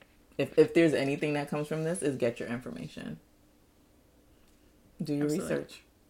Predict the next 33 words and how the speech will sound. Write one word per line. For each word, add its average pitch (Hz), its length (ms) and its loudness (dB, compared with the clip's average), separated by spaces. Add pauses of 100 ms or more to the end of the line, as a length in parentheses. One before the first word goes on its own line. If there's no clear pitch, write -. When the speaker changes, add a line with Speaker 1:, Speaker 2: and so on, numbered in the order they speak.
(760)
Speaker 2:
Absolutely. 208 560 -8 (560)
And 180 120 -6
I 180 140 -2
think, 185 300 -6
like, 185 300 -6
don't 170 240 -6
let 180 120 -6
anybody 165 240 -6
else 165 120 -6
tell 165 200 -10
you 165 140 -6
what's 160 220 -8
best 214 260 -6
for - 80 -8
you. 156 60 -6
Don't 160 140 -8
let 165 80 -8
anybody 147 200 -8
rush 180 360 -8
you. 208 300 0 (640)
Um, 160 420 -10 (380)
do 208 160 -2
what 190 120 0
you 180 140 -4
need 175 220 -4
to - 100 -8
do 151 240 -4
for 151 320 -4
you. - 460 -6
And 185 100 -4
I 180 80 -2
think 175 360 -6
that 135 340 -4